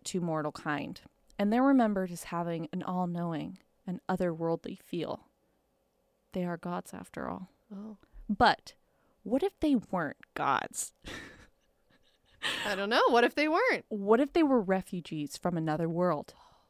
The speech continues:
Speaker 1: Ancient Sumerians may be the only ones who know the answer to this hypothetical question.
Speaker 2: This reminds me of the Black Knight satellite episode where we talked about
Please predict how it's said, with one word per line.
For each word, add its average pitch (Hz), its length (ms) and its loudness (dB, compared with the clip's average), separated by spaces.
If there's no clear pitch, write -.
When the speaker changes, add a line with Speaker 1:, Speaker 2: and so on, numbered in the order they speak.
Speaker 1:
Ancient 254 360 2
Sumerians 202 760 0
may 190 140 0
be 190 120 -2
the 170 180 -6
only 190 240 -2
ones 151 340 -4
who - 80 -6
know 165 200 -2
the - 120 -10
answer 165 500 -6
to - 100 -10
this 160 160 -6
hypothetical - 580 -10
question. - 560 -12
Speaker 2:
This 262 180 -4
reminds 240 480 2
me 285 260 -2
of 226 300 0
the 214 220 6
Black 202 300 0
Knight 220 220 -4
satellite 208 480 0
episode 247 380 -4
where 233 100 -4
we 214 120 -8
talked 208 360 -10
about - 400 -8